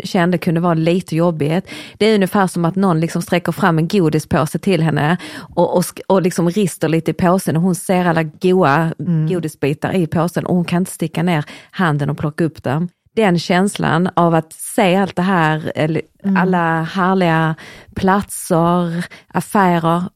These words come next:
Speaker 1: men hon är inte där
Speaker 2: Mm.
Speaker 1: så hon kan gå liksom in själv och handla. Men vet vad jag tänkte då?
Speaker 2: Nej.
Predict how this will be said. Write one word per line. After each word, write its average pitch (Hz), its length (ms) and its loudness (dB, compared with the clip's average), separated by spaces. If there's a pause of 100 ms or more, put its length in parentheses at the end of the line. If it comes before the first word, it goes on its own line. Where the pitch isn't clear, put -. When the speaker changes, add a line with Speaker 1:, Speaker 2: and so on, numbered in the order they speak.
(100)
Speaker 1:
men 202 220 2
hon 185 160 2
är 185 40 4
inte 185 160 -2
där 180 220 2
Speaker 2:
Mm. 175 160 -2
Speaker 1:
så 196 160 -6
hon 165 100 0
kan 165 220 0
gå 156 280 0
liksom 151 380 -2 (160)
in 165 240 2
själv 151 400 -4
och 156 120 0
handla. 160 460 0 (280)
Men 226 120 0
vet 240 240 0
vad 262 80 0
jag 277 80 -2
tänkte 240 380 -2
då? 208 260 0 (120)
Speaker 2:
Nej. 180 380 -2